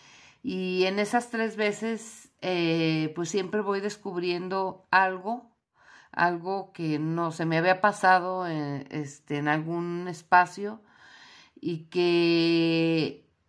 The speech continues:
y que, bueno, eh, son con-, son constelaciones... Eh, grupales, precisamente se maneja en esa película, y cada uno de los, de, de los personajes que actúan en esta película,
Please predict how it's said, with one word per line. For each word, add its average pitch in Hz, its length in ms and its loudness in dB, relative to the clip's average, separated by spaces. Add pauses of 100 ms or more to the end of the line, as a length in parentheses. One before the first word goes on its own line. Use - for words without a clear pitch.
y 160 220 -6
que, 180 120 0
bueno, 190 800 2
eh, 170 360 0
son 190 380 -2
con-, 196 260 -2
son 185 260 -6
constelaciones... 190 1200 -4 (520)
Eh, 170 280 2
grupales, 208 800 2
precisamente 180 880 -8
se 190 140 -10
maneja 160 380 -2
en 175 100 -6
esa 165 240 -4
película, 196 800 -2 (640)
y - 140 -6
cada 277 300 6
uno 285 380 -2
de 285 120 -2
los, 208 260 -6
de, 175 580 -6
de 185 140 -6
los 185 160 -8
personajes 202 1040 -2 (100)
que 165 100 -8
actúan 202 460 -2
en 220 160 -4
esta 202 280 -8
película, 190 720 -4